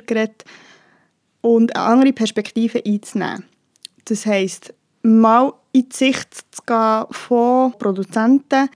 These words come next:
ähm, auch ein bisschen ein Gespür zu bekommen, wie ist es auf dem Markt, wie schätzen Leute, die in dieser Branche, ähm, arbeiten, die Situation ein, ähm, was, was haben sie für ein Verständnis von Ernähr-, von Relevanz von Ernährung in Bezug auf Nachhaltigkeit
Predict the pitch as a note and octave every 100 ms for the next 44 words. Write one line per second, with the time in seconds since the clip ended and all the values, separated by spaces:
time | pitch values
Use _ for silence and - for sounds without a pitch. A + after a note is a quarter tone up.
0 | - G3+ F#3+ F#3+ - G#3+ - A3+ G#3 -
1 | - A#3+ B3+ - A#3+ - A#3 G#3+ B3 B3+
2 | - C4 A#3+ - - A3+ B3+ A3 G3 G3+
3 | G#3 - - A#3 C4+ - B3 - A#3 B3
4 | - A3 G#3 G3+ F#3+ G3+ G#3+ A3+ - A#3
5 | - - _ G#3+ G3+ G3 G3 G3 A3 G#3
6 | G#3 - - G#3+ G#3+ - - - - A3+
7 | G#3 G#3+ - G#3 G#3+ G#3+ - G#3 G#3 G#3
8 | - _ _ _ - G3 G3 F#3+ F#3 -
9 | G#3+ A#3 B3 - - G#3+ A#3+ B3 A#3 B3
10 | C4+ D4+ C#4 - B3 B3 A#3 A3+ - G#3+
11 | G#3 A3 G#3+ G#3 G#3+ A#3+ A3 A3 G#3 G3+
12 | G3 A3 C#4+ C4 - A3 G#3 G#3 G3+ G#3+
13 | A#3 - A3 G#3 G#3+ A3+ A3 A#3+ A#3 -
14 | G#3+ G#3 A3 - G#3 G#3 G#3